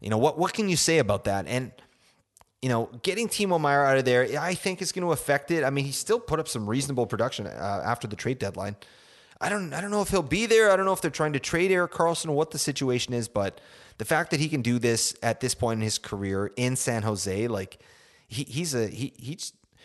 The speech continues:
he just generates, um, chances and points by himself, you know? Um, he's really the catalyst for, for everything that's going on there points-wise. So, love the player. I think his value is gonna be shot next season 'cause I don't think he can repeat this, but,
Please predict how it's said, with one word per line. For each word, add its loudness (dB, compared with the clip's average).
he -14
just -4
generates, 4
um, 2
chances 0
and -2
points 2
by 0
himself, 0
you -4
know? 0
Um, -2
he's -2
really 0
the -4
catalyst -2
for, -2
for -4
everything -2
that's -6
going -2
on -2
there -2
points-wise. -6
So, -4
love 2
the 0
player. 2
I -10
think -2
his -4
value 2
is -2
gonna -4
be -2
shot 2
next -4
season -2
'cause -6
I -2
don't 2
think -4
he -4
can -2
repeat -4
this, -4
but, -2